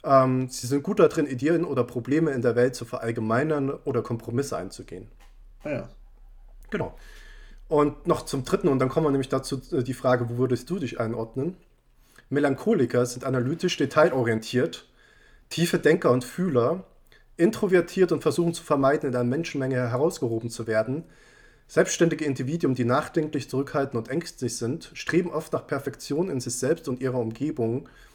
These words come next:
Speaker 1: was zu einem aufgeräumten und detaillierten Verhalten führt, äh, detailorientierten Verhalten.
Speaker 2: Hm.
Speaker 1: Welches von den
Speaker 2: Also,
Speaker 1: vi-, vier würdest du
Speaker 2: ja.
Speaker 1: dich einordnen?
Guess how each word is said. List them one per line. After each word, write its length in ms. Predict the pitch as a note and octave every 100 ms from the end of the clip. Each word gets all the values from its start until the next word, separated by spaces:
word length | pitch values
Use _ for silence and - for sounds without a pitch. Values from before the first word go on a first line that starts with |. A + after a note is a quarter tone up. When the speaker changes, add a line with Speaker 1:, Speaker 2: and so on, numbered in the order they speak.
| _ _ -
Speaker 1:
was 160 | C3
zu 80 | D#3+
einem 160 | C3 B2+
aufgeräumten 640 | D3+ - D3 C#3+ D#3 -
und 160 | A2 A#2
detaillierten 640 | A#2 C3 D3 C#3+ E3 C#3
Verhalten 420 | - A#2+ B2+ B2
führt, 380 | - - G2 - - _ _
äh, 160 | C3 A2+
detailorientierten 840 | A2+ - A#2 G#2+ G2 - - -
Verhalten. 400 | - - - - _ _ - -
Speaker 2:
Hm. 240 | B2+ A2 A#2 _ _ _
Speaker 1:
Welches 280 | D3 F#3 -
von 100 | F3
den 100 | D#3+
Speaker 2:
Also, 160 | B2+
Speaker 1:
vi-, 280 | B2 - G2
vier 180 | - D#3+
würdest 240 | D3+ C#3
du 60 | -
Speaker 2:
ja. 60 | A#2
Speaker 1:
dich 140 | -
einordnen? 600 | C#3+ C3+ A#2 - A2 A2